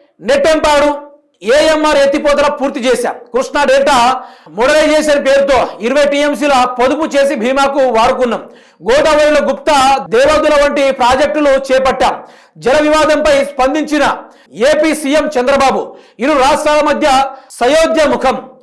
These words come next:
వనరులు సమర్థవంతంగా వాడుకోవాలని హితువు. అయితే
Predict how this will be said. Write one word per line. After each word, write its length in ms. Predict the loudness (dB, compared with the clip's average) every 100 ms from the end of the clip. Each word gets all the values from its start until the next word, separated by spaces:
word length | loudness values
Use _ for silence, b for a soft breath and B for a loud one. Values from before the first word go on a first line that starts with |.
| _
వనరులు 580 | -6 -2 0 2 2 2
సమర్థవంతంగా 880 | 0 -2 0 2 2 2 0 2 2
వాడుకోవాలని 800 | 0 0 0 2 2 2 0 -2 -6
హితువు. 500 | -4 -2 -2 -6 -10 B B
అయితే 640 | -4 0 0 0 0 -4